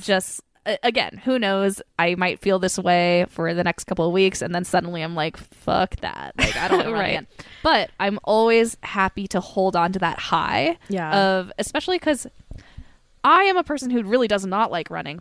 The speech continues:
Speaker 1: but what I'm
Speaker 2: Mm.
Speaker 1: trying to do is become consistent in a habit, you know?
Speaker 2: Yeah,
Speaker 1: I'm not,
Speaker 2: totally.
Speaker 1: I'm not doing it because I'm like,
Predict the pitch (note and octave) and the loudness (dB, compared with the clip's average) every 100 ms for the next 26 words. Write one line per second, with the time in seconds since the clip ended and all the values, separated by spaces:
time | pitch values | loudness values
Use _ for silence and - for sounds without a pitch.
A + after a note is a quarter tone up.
0 | - A3+ G3+ G#3+ G#3 G3 F#3+ A#3 A#3+ G#3+ | 2 2 4 2 2 0 -2 0 0 0
1 | G3 G3 F#3+ G3 G3 F3+ - - _ - | 4 4 2 2 0 -2 -8 -20 _ -4
2 | - G#3 F#3+ F#3+ E3 F3+ - E3+ - D#3+ | -2 -4 -2 -4 -4 -4 -2 -4 -2 -6
3 | E3 F3 B2 F#2 - - - G3 F3+ F3+ | -2 -4 -2 -6 -8 -14 -4 -2 2 2
4 | D#3+ G3+ A3+ G3+ D#3+ D#3+ G3 - D#4+ - | 2 2 2 0 -2 -10 -6 0 2 2
5 | A3+ C#4 C#4+ C4+ C4 B3+ A#3 A3+ A3 G3+ | 0 2 2 2 0 0 -2 -2 -2 -2
6 | F#3 | -4